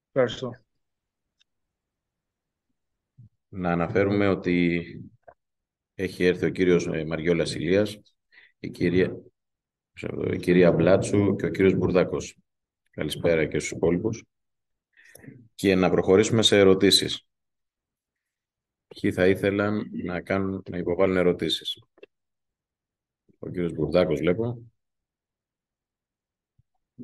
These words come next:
Speaker 2: Ο κύριος Ταμπουρατζής. Δεν βλέπω κάποιον άλλον.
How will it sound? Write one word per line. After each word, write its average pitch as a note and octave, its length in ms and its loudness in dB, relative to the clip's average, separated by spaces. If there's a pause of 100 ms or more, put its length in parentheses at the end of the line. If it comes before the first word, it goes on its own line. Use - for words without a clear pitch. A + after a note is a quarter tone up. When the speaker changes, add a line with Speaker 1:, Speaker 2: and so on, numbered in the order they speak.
(120)
Speaker 2:
Ο E2 160 -4
κύριος E2 680 -2 (840)
Ταμπουρατζής. D#2 840 -2 (2500)
Δεν F#2 160 2
βλέπω F2+ 240 4
κάποιον D#2+ 320 2
άλλον. A2 340 0